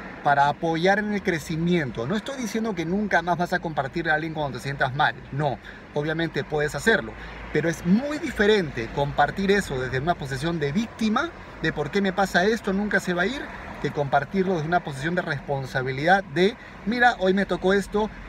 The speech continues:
pero seguiremos avanzando, les quiero compartir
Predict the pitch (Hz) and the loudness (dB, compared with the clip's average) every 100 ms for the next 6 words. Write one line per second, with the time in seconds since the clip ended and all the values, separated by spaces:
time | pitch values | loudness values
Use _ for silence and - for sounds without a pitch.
0 | - 151 139 151 160 175 175 156 143 143 | 0 2 2 -2 0 2 2 4 4 4
1 | 175 175 170 156 139 170 165 156 143 139 | 4 4 2 -2 -2 -2 -2 -2 -2 -2
2 | 160 165 | -2 -6